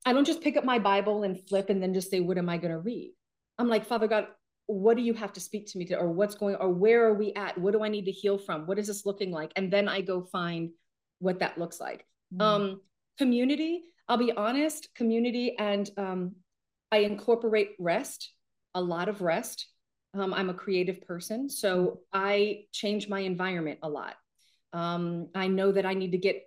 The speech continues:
Speaker 1: out of my environment, um, of sitting at a desk, um, in order for me to be creative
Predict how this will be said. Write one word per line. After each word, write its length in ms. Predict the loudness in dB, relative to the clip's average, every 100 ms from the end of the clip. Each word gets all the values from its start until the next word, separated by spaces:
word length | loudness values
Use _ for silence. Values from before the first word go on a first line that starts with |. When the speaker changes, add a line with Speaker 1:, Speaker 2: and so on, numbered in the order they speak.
| -6
Speaker 1:
out 320 | -4 -4 -6 -8
of 120 | -6
my 140 | -4 -2
environment, 720 | -4 -4 -4 -6 -10 -12 -18 _ _ _ -6
um, 380 | -2 -2 -2 0
of 240 | 0 -2
sitting 320 | -2 0 2
at 100 | 0
a 60 | -2
desk, 400 | -2 -4 -6 -14 -18 _ _ -4
um, 200 | -4 0
in 140 | 0
order 220 | 0 0 0
for 160 | -2
me 200 | 0 0
to 80 | 0
be 100 | -2
creative 640 | -4 -2 -2 0 0 -2